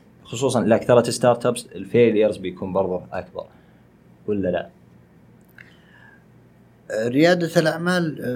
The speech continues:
Speaker 2: آه، والتطور اللي حاصل فيها مفيد جدًا للجيل، ومفيد جدًا لتنمية المشاريع،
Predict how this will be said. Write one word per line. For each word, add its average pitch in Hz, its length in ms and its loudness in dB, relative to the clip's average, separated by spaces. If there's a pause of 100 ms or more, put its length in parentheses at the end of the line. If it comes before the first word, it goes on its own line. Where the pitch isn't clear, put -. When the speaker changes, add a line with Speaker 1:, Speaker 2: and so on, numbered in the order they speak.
(140)
Speaker 2:
آه، 104 680 -8
والتطور 135 580 0
اللي 135 200 -4
حاصل 151 420 -4
فيها 156 360 0
مفيد 143 400 2
جدًا 123 320 2
للجيل، 95 540 -2 (320)
ومفيد 113 360 0
جدًا 120 460 -2 (920)
لتنمية 117 840 2
المشاريع، 110 720 -2